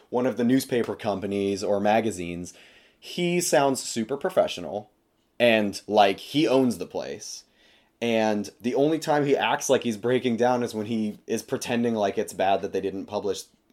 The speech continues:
the piece, which he really wanted them to. So it's all an act. When he gets in the phone booth, yeah, he takes off his ring, he kinda sits down, and he talks to her like a person. But he also, when the pizza guy comes up, he just cusses him out. And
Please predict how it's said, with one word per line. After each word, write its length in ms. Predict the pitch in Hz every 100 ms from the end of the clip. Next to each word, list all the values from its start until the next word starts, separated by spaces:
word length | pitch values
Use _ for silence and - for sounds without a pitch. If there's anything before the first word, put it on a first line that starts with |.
| _
the 140 | 90 92
piece, 380 | 120 113 110 92
which 200 | 82 -
he 200 | 92 85
really 180 | 92 92
wanted 300 | 95 95 87
them 160 | -
to. 260 | - - 98 - -
So 140 | -
it's 80 | 131
all 200 | 147 185
an 60 | 135
act. 380 | 113 92 85 - _
When 120 | 139
he 60 | 143
gets 180 | 170 247
in 60 |
the 80 | 240
phone 260 | 214 180 151
booth, 440 | 113 101 98 - _ _ _
yeah, 240 | 127 87 76
he 120 | -
takes 260 | 113 120 120
off 120 | 165
his 140 | 151 117
ring, 240 | 110 107
he 140 | 107
kinda 340 | 101 107 113 117
sits 360 | - 113 -
down, 480 | 110 101 98 95 95 - _ _
and 140 | 104 98
he 100 | 104
talks 380 | - 120 120 -
to 140 | 117
her 300 | 104 101 101
like 200 | 101 98
a 80 | 92
person. 640 | - 151 - 90 87 92 - _ _ _ _ -
But 100 | 143
he 100 | 147
also, 600 | 160 214 - 160 160 160 _ _ -
when 100 | 156
the 60 |
pizza 240 | 156 208 151
guy 140 | 120
comes 200 | 110 113
up, 200 | 127 139 -
he 140 | 190
just 260 | 180 202 -
cusses 400 | 170 190 202 165
him 140 | 156
out. 400 | 147 214 104 - - - -
And 420 | 160 156 156 147